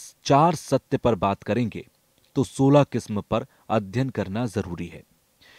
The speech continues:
क्योंकि ये कर्म पर आधारित है। कर्म के विपरीत कोई फल प्राप्त नहीं हो सकता। शरीर कई हिस्सों से मिलकर बनता है, जिसमें से मुख्य है कर्म और कारण। शरीर में कर्म और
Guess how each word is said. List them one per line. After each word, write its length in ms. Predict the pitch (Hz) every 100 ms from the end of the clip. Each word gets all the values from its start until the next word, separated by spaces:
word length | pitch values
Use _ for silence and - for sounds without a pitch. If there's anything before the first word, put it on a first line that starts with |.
| _ -
क्योंकि 220 | 127 147
ये 160 | 127 - -
कर्म 240 | 143 175
पर 180 | - 127
आधारित 540 | - 104 92 87 82
है। 180 | - - _ _ _ _ _ _ _ _ _ -
कर्म 220 | 120 131
के 160 | 113 107
विपरीत 440 | 95 - 131 147
कोई 260 | - 123 110
फल 240 | - 123
प्राप्त 320 | 107 98 -
नहीं 260 | 95 92 107
हो 120 | 90
सकता। 400 | 85 80 - - _ _ _ _ _ _ _ _ _ _ _
शरीर 440 | - 131 123 151 139
कई 180 | 120
हिस्सों 380 | 90 98 101 127
से 160 | - 107
मिलकर 300 | 101 98 104
बनता 360 | 98 95 107
है, 140 | 87 - _ _ _ _ _ -
जिसमें 320 | 104 113 120
से 120 | - 110
मुख्य 380 | 120 - 123
है 240 | 104 127 143 _ _ _ -
कर्म 320 | 127 143 151 - -
और 200 | 107 95 -
कारण। 280 | 90 82 73 _ _ _ _ _ _ _ _ _ _ _ _ _ _ -
शरीर 440 | - 127 143 147
में 140 | 175 - -
कर्म 280 | 143 170 180 123
और 180 | 117